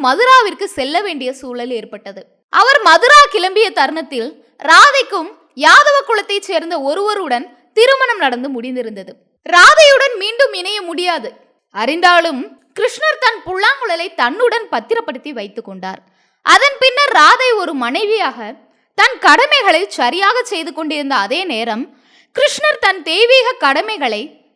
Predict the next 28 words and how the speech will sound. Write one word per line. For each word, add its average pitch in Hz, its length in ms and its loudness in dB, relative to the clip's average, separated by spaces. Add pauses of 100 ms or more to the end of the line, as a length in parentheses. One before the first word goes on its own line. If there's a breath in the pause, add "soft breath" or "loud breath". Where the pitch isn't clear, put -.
செவ்வனே 480 520 0
செய்து 214 320 -6
வந்தார். 196 380 -10 (400)
தனது 494 320 2
கடமைகள் 466 600 2
எல்லாம் 381 280 0
முடிந்த 370 340 -6
பின் 262 260 -8 (300 soft breath)
வயதான 359 480 2 (100)
காலத்தில் 349 580 0 (260 soft breath)
ராதை 453 440 4
தன் 370 240 0
உள்ளம் 415 320 -2
விரும்பும் 415 400 -4
கண்ணனை 370 500 -4
இறுதியாக 392 560 -2
ஒருமுறை 330 480 -4
பார்க்க 277 360 -2
வேண்டும் 311 320 -8
என்று 240 260 -10
விரும்பினார். 202 520 -12 (340)
தன் 440 220 4
வாழ்நாள் 466 580 6
முழுவதும் 466 420 -2
கிருஷ்ணரை 480 540 -8
பிரிந்திருந்தாலும் 359 880 -6 (360 soft breath)
அவர்களின் 381 520 0
ஆன்மா 466 320 4